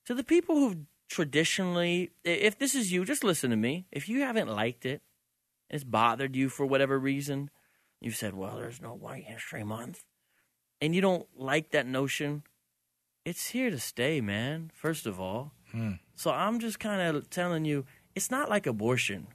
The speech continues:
Speaker 1: which it doesn't have to be here to stay, and it's wicked and evil, and we gotta do our best to get rid of it.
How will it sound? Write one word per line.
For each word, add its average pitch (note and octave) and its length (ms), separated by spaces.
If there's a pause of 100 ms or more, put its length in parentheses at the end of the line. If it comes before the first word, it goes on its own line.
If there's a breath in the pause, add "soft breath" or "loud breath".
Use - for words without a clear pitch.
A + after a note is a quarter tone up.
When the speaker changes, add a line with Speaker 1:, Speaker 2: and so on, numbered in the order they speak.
Speaker 1:
which C3+ 340
it F3+ 100
doesn't G#3 200
have D3+ 200
to - 60
be C3+ 100
here C#3 120
to B2 60
stay, B2+ 320
and B2 80
it's A2+ 140
wicked C3 420
and A#2+ 180
evil, B2 340
and A2+ 80
we C3+ 120
gotta B2+ 300
do A#2 320
our A2 120
best A#2+ 340
to A#2 80
get G#2+ 200
rid G#2 240
of F#2 120
it. F2+ 120